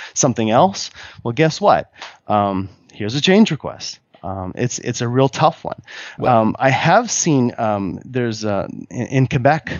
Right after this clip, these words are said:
Speaker 1: uh, there's been a bit of a movement in the government to,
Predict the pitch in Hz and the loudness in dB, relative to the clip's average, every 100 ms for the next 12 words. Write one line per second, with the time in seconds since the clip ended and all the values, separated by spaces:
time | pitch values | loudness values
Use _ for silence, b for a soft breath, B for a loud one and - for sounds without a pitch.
0 | - - 104 107 104 123 120 110 135 127 | -8 -4 -4 -4 -6 -2 -2 0 0 0
1 | 110 123 160 139 104 - 110 107 104 98 | 0 0 2 2 2 -2 -4 -2 -2 0
2 | 117 131 165 95 - B B B - | 0 4 4 2 -2 B B B -2